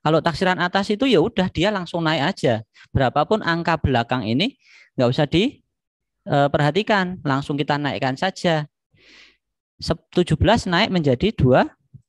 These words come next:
puluh. Ya toh? Kemudian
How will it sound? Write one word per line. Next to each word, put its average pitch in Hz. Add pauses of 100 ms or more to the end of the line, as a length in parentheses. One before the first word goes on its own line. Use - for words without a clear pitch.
(120)
puluh. 104 (880)
Ya 98
toh? 139 (800)
Kemudian 127